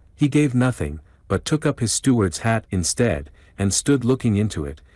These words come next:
as if he had just come into church. After that he roamed again, and again said, "This desk, belonging to this house of Dringworth Brothers,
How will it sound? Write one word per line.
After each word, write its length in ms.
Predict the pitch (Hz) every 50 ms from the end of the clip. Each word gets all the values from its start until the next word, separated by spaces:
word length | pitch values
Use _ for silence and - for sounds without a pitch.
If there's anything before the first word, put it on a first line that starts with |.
| - _ _
as 200 | 95 101 92 110
if 120 | 110 -
he 100 | - 113
had 140 | 98 95 80
just 280 | - 117 123 117 - -
come 220 | - 117 107 98
into 200 | 90 82 - 98
church. 560 | - - - 104 80 71 - - - - - - _ _ _ _ _ _ _ _ _ _ _ _ _ _ _ _ _ -
After 260 | 131 156 160 - 156
that 200 | 135 135 117 110
he 80 | 123 123
roamed 320 | 110 113 123 131 139 135
again, 420 | 123 107 107 110 98 76 73 71 71 - _ _
and 140 | - 113 117
again 340 | 117 107 - 120 117 113 104
said, 400 | - - 110 95 90 85 - - - _ -
"This 200 | - 143 143 -
desk, 460 | - 127 113 85 76 - - - - - _ _ _ _ _
belonging 440 | - 95 104 120 127 131 135 135 123
to 100 | - 113
this 200 | 98 110 101 -
house 280 | - 113 113 113 - -
of 120 | 101 87
Dringworth 500 | - 120 123 135 120 117 98 90 - -
Brothers, 520 | - 92 87 76 76 69 71 73 - -